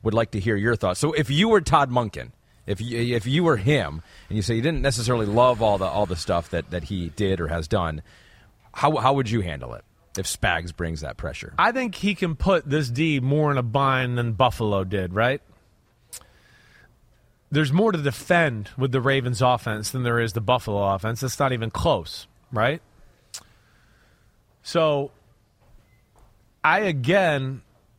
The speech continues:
Speaker 2: and this is, it's kinda unique because I think it's kinda good. It was good practice for the Chiefs last week, but I don't think they can play it the same way. But I really look at it and go, I think the Lamar Jackson run game has,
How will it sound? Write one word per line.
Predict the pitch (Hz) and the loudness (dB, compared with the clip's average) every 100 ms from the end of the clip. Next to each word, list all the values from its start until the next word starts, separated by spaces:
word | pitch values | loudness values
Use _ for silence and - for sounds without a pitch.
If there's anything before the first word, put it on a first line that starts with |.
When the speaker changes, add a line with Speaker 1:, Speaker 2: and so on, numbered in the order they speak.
| _ _ _ _ _ _ | _ _ _ _ _ _
Speaker 2:
and | 151 156 | 0 2
this | 202 196 | 2 2
is, | 156 151 | -2 0
it's | 151 - - | -2 -4 0
kinda | 202 190 | 0 2
unique | 160 147 170 196 143 | 0 2 2 0 -2
because | 139 143 | -2 0
I | 147 | 0
think | 180 | 0
it's | 151 | 0
kinda | 180 143 | 0 0
good. | 117 131 131 - | 0 0 0 -2
It | |
was | 147 127 | -2 0
good | 104 170 | 0 -2
practice | - 123 165 - 143 | 0 2 2 0 -4
for | - | -2
the | 123 104 | -4 -4
Chiefs | - 208 233 - | -4 -2 -2 -2
last | 120 101 98 | -2 -2 -2
week, | 110 117 | -4 -2
but | 127 | 0
I | 135 | 0
don't | 160 | 2
think | 160 143 | 0 -2
they | 135 | -2
can | 120 | -2
play | - 175 185 | 0 2 2
it | 127 | 0
the | 120 | -4
same | - 147 123 | -2 0 0
way. | 123 175 127 101 - _ _ _ _ _ _ _ _ | 2 2 2 -2 -12 _ _ _ _ _ _ _ _
But | - 165 - - | 0 0 -2 0
I | 143 220 | 2 2
really | 175 151 170 240 190 | 0 2 4 4 2
look | 170 208 | 2 2
at | 180 143 | 2 2
it | 135 | 0
and | 139 | 0
go, | 143 143 135 123 - - | 2 4 2 0 -4 0
I | 151 | 0
think | 214 240 | 0 -4
the | 247 | -2
Lamar | 220 180 185 170 | 0 2 2 2
Jackson | 139 143 175 - 131 120 | 2 2 2 -2 -2 0
run | 139 160 | 0 0
game | 120 107 92 90 - _ _ _ _ _ _ _ _ _ | -2 -4 -4 -8 -14 _ _ _ _ _ _ _ _ _
has, | 151 147 139 123 - | 2 4 2 0 -6